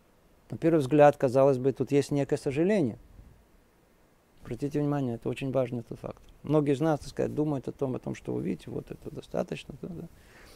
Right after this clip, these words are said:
Согласно Рабейну Бахе, а мы идем сейчас согласно нему, когда-нибудь мы сделаем и, так сказать, некий общий обзор мнения других мудрецов. И человек, который, который грешит, как тут сказано,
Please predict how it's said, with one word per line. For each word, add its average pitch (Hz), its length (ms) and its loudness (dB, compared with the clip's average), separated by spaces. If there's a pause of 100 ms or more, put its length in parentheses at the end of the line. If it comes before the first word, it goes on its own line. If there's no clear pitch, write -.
(640)
Согласно 165 600 6
Рабейну 147 380 6
Бахе, 117 520 -2
а 131 100 -6
мы 147 200 0
идем 139 200 0
сейчас 127 440 -4
согласно 123 440 -4
нему, 113 460 -8 (160)
когда-нибудь 143 520 0
мы 131 140 -6
сделаем 127 460 -2
и, 127 200 -6
так - 100 -16
сказать, - 240 -6
некий 127 240 -6
общий 127 280 -4
обзор 120 420 -2 (520)
мнения 135 300 0
других 120 340 -4
мудрецов. 131 540 -4 (720)
И 127 720 0 (140)
человек, 147 520 4
который, 160 880 6
который 143 640 4
грешит, 135 560 2 (680)
как - 160 -2
тут - 180 -2
сказано, 143 680 4